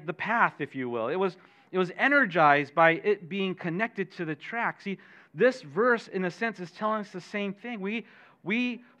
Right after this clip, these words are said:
find life when we're walking in the Lord. I, I, I just rephrase it this way. To walk in faith in Christ is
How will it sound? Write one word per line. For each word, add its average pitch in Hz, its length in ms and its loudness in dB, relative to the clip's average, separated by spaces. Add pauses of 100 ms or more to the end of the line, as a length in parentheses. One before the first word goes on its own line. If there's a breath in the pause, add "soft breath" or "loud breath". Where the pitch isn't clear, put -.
find 185 380 4
life 165 480 8 (100)
when 165 180 -4
we're 156 120 0
walking 180 680 2
in 165 140 -2
the 147 120 -2
Lord. 135 560 -4 (1700)
I, 170 80 0
I, 180 300 0
I 196 40 2
just 233 180 -4
rephrase 202 420 2
it 160 140 -8
this 175 220 -4
way. 127 140 -6
To 156 160 -8
walk 214 460 4
in 240 120 -2
faith 202 420 0
in 180 120 -6
Christ 160 440 4 (100)
is 208 220 2